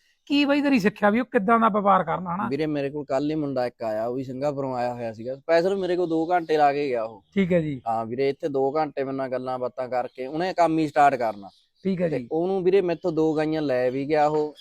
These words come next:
Speaker 2: ਜਾਣੀ ਉਹ ਕਹਿੰਦਾ ਮੈਂ ਵੀ ਗਾਂਹ ਜਾ ਕੇ ਵੇਚੂ, ਕੰਮ ਕੁੰਮ ਵੀਰੇ ਹੈ ਨਹੀਂ, ਤੁਹਾਨੂੰ ਪਤਾ ਹੀ ਆ ਹਨਾ।
Speaker 1: ਬਿਲਕੁਲ ਜੀ।
Speaker 2: ਉਹੀ ਪੰਜ ਦਸ ਕੁ ਹਜ਼ਾਰ ਨਾਲ ਤਾਂ ਕੁਛ ਬਣਦਾ ਵੀ ਨਹੀਂ
Speaker 1: ਜੀ,
Speaker 2: ਹੈਗਾ।
Speaker 1: ਜ਼ਰੂਰ।
Speaker 2: ਇਹ ਵੀਰੇ ਘਰੇ ਆਪਦਾ ਬਹਿ ਕੇ ਕੰਮ ਆ, ਸਰਦਾਰੀ ਵਾਲਾ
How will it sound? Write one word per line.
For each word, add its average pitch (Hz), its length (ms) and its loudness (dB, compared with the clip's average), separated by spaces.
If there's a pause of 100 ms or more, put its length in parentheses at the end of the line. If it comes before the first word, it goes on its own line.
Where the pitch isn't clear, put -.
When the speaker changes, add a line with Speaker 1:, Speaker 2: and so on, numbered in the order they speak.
Speaker 2:
ਜਾਣੀ 151 240 0
ਉਹ 170 120 0
ਕਹਿੰਦਾ 170 200 0
ਮੈਂ 160 180 0
ਵੀ 180 140 -2
ਗਾਂਹ 160 200 2
ਜਾ 170 120 0
ਕੇ 160 120 -4
ਵੇਚੂ, 151 320 -6
ਕੰਮ 151 280 0
ਕੁੰਮ 151 220 -10
ਵੀਰੇ 160 200 -4
ਹੈ 131 240 -12
ਨਹੀਂ, 165 120 -4
ਤੁਹਾਨੂੰ 147 220 -8
ਪਤਾ 131 220 -6
ਹੀ 117 120 -12
ਆ 117 120 -8
ਹਨਾ। 143 120 -6
Speaker 1:
ਬਿਲਕੁਲ 160 380 0
ਜੀ। 123 140 -14
Speaker 2:
ਉਹੀ 175 180 2
ਪੰਜ 165 260 0
ਦਸ 156 240 4
ਕੁ 160 100 -6
ਹਜ਼ਾਰ 151 280 4
ਨਾਲ 147 200 -2
ਤਾਂ 147 120 -2
ਕੁਛ 147 160 -4
ਬਣਦਾ 120 400 -2
ਵੀ 117 120 -6
ਨਹੀਂ 131 120 -8
Speaker 1:
ਜੀ, 165 80 -2
Speaker 2:
ਹੈਗਾ। 143 140 -4
Speaker 1:
ਜ਼ਰੂਰ। 151 140 -4
Speaker 2:
ਇਹ 180 100 4
ਵੀਰੇ 185 240 2
ਘਰੇ 151 560 0
ਆਪਦਾ 147 340 6
ਬਹਿ 143 200 2
ਕੇ 170 120 -4
ਕੰਮ 135 300 -2
ਆ, 139 80 -2
ਸਰਦਾਰੀ 139 520 0
ਵਾਲਾ 135 280 2